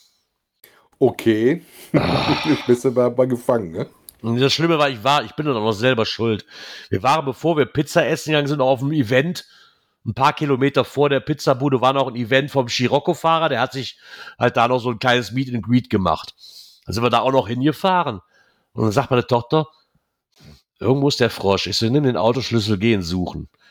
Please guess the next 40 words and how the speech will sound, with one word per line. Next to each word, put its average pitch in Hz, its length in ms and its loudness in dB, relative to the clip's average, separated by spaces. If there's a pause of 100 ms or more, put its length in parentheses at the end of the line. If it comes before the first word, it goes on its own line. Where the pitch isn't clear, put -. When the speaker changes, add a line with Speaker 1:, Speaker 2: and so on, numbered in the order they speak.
(260)
Speaker 2:
Jetzt 104 140 -8
hab 147 160 2
ich 117 120 -8
damit 139 240 0
gerechnet, 139 340 -2
kommt 147 180 2
die 127 80 0
mit 110 120 -4
dem 113 100 -2
Kleinen 156 320 0
zurück, 127 240 -4
den 120 100 -6
ich 107 60 -2
mir 120 80 0
damals 123 240 2
in 123 100 -4
Bonn 160 220 2
gekauft 92 480 -2
hab. - 180 -6 (320)
Nein, 147 420 0 (300)
mein 117 160 2
verlorener 143 480 2
Frosch, - 300 0
den 127 120 -6
ich 135 120 -4
seit 113 180 2
drei 165 200 2
Jahren 143 360 0
suche, 123 460 0 (800)
der 95 100 0
mittlere, 107 540 2
also 87 220 -6
dieser, 85 360 0
der 85 220 0
nach, 120 420 -2 (560)
der 110 100 2
vorher 143 240 0
der 101 100 -2
kleinste 101 500 -4
war, 104 340 0